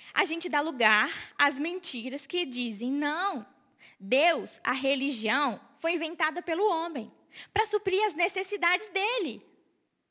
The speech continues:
Um filósofo muito conhecido, muito famoso, alguém chegou pra esse filósofo e falou assim, "Como eu posso saber, conhecer o Deus de um homem?" E o filósofo falou assim, "Nossa,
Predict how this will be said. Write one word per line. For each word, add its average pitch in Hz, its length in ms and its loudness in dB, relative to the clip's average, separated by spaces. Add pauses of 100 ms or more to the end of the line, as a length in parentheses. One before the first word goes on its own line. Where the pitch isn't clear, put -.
(1700)
Um 427 100 -4
filósofo 285 720 0
muito 349 400 -2
conhecido, 233 760 -8
muito 233 260 -14
famoso, 226 600 -8 (800)
alguém 269 240 -2
chegou 277 220 -2
pra 269 80 0
esse - 140 -6
filósofo 240 340 0
e - 60 -18
falou 262 140 0
assim, 220 300 -6 (920)
"Como 622 160 0
eu 587 200 2
posso 285 800 0 (560)
saber, 262 540 0
conhecer 254 760 -2
o 277 120 -2
Deus 240 320 2
de 240 80 -6
um 247 120 -4
homem?" 208 400 -6 (300)
E 330 40 -4
o 311 40 -4
filósofo 262 440 0
falou 285 80 -2
assim, 269 160 -8
"Nossa, 254 400 -4